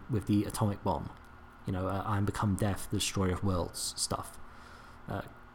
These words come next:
chemistry had that with, like, nerve g-, gases. Biology with biological weapons. Uh, even earlier with dynamite that, um, got Alfred Nobel to make, like, a peace prize that kind of didn't work too well.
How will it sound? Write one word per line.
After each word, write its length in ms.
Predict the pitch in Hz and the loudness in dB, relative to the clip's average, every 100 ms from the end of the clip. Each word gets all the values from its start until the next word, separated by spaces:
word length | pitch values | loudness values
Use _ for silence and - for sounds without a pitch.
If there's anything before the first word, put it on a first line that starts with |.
| - | -6
chemistry 460 | - 156 - - 151 | 4 6 6 4 6
had 180 | 117 107 | 4 2
that 180 | 104 | 2
with, 160 | 104 - | 0 0
like, 180 | 101 135 | 0 8
nerve 320 | 175 165 - | 10 10 8
g-, 80 | - - | -6 -4
gases. 600 | 104 90 - - - - - - - - - - - - - | -2 0 -2 -2 -2 -4 -6 -18 -16 -16 -14 -14 -14 -14 -2
Biology 480 | - 123 139 135 135 | 2 8 10 10 10
with 140 | 127 127 | 8 8
biological 520 | 120 110 101 - 101 | 8 8 6 0 0
weapons. 600 | 98 - - 90 - - - - - - - 175 | 0 -2 -6 -4 -4 -6 -12 -14 -14 -16 -10 -2
Uh, 220 | 117 110 - - - - | -2 -2 -8 -14 -8 4
even 240 | 156 151 | 6 8
earlier 280 | 139 139 107 | 10 10 10
with 260 | 95 - - | 6 0 6
dynamite 640 | 120 143 104 82 85 - - | 8 10 8 4 -2 -4 -4
that, 140 | 104 - | -4 0
um, 300 | 104 101 101 - - - - - - - - | 2 2 2 -2 -14 -16 -14 -14 -12 -10 -2
got 220 | 110 - | 0 2
Alfred 280 | 104 - 101 | 0 2 2
Nobel 340 | 104 120 107 | 4 4 4
to 160 | 101 101 | 2 0
make, 220 | 98 - | 0 -2
like, 160 | 92 - | -6 -4
a 40 | |
peace 300 | - 151 - | 2 4 4
prize 440 | - 95 - - - | 2 0 0 -4 -4
that 140 | - - - - | -4 -6 -12 -10
kind 180 | - 95 | -4 -2
of 60 | 92 - | -2 -2
didn't 240 | 95 90 - - | 0 0 -2 2
work 280 | 131 127 - | 4 4 2
too 160 | - - | -4 -2
well. 220 | - - | -4 -6